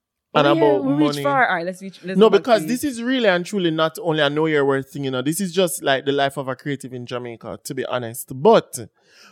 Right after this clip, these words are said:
Speaker 1: what I wanted to say is, like, in case it cut off, 'cause you know, say Martin, I got to come tell about time and wrap up and what's at or something.
Speaker 2: No, no, that.
Speaker 1: Um,
Speaker 2: I
Speaker 1: you see this
Speaker 2: see.
Speaker 1: whole thing about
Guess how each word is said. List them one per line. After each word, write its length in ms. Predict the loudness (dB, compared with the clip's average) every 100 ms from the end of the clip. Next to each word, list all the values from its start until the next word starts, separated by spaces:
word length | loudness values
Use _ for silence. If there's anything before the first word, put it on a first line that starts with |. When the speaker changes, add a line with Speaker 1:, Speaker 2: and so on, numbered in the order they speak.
| _
Speaker 1:
what 240 | 0 2 4
I 80 | 2
wanted 560 | 2 0 -4 -8 -8
to 100 | -8 -8
say 400 | -4 -2 -2 -6 -8
is, 800 | -8 -6 -8 -10 -10 -10 -14 _ _ _ _ _ _ _
like, 300 | 4 4 4 -2
in 160 | -6 -2
case 300 | -2 0 -2
it 160 | -2
cut 200 | 0 0 0
off, 540 | -2 -6 -18 -20 -20 _ _ _ _
'cause 140 | -2 0
you 80 | 2
know, 100 | 0
say 120 | -6
Martin, 340 | -10 -12 -14
I 60 | -12
got 160 | -14
to 60 | -14
come 160 | -14 -14
tell 160 | -16
about 200 | -14 -16
time 220 | -16 -16 -16
and 100 | -18
wrap 160 | -18
up 140 | -18 -14
and 240 | -14 -14 _ _
what's 380 | -10 -10 -10
at 240 | -12 -12 -12
or 60 |
something. 360 | -10 -10 -8 -6
Speaker 2:
No, 260 | -6 -8 -8
no, 20 | -8
that. 300 | -8 -10 -14 -20 -20 _ 0
Speaker 1:
Um, 680 | 2 2 0 -4 -6 -8 -12 _ _ _ _ _ _ -20
Speaker 2:
I 100 | -2
Speaker 1:
you 100 | 2
see 140 | 6 6
this 220 | 4 2
Speaker 2:
see. 20 | 4
Speaker 1:
whole 140 | 4
thing 180 | 2 0
about 580 | 2 4 2 2 -4